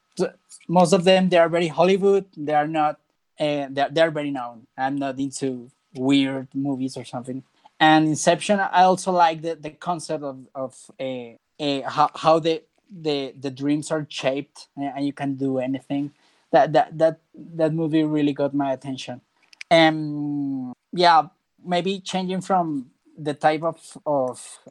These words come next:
uh, movies, I really like funny movies. So, uh, for example, Jim Carrey, his movies, I, I love the, those movies, movies. Sometimes when, when I'm not in the mood, I just go to YouTube and pick a lot of, uh, episodes of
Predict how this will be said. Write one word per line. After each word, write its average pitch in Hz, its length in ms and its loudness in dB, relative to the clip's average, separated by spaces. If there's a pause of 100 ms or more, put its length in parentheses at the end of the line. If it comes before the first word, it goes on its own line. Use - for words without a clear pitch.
uh, 120 300 -12
movies, 165 680 0
I 143 100 4
really 156 220 6
like 156 300 2 (160)
funny 151 320 -4
movies. 151 680 -8
So, 139 800 2 (120)
uh, 135 260 -10
for 143 120 -12
example, 139 320 -8
Jim 143 240 -4
Carrey, 156 420 -6
his 127 140 -8
movies, 139 340 -2
I, 131 140 -2
I 131 100 -4
love 135 200 -2
the, 139 160 -2 (260)
those 131 400 0
movies, 131 540 2
movies. 139 400 -2
Sometimes 165 440 2
when, 165 220 0
when 147 160 -2
I'm 156 180 2
not 170 200 0
in 170 100 -4
the 160 80 -4
mood, 151 380 -2 (400)
I 151 80 -4
just 156 160 -4
go 165 160 4
to 170 100 -2
YouTube 202 640 4
and 143 160 -6
pick 160 160 0
a 165 60 0
lot 165 160 0
of, 165 160 -10 (340)
uh, 151 140 -6
episodes 190 800 -2 (160)
of 156 200 -8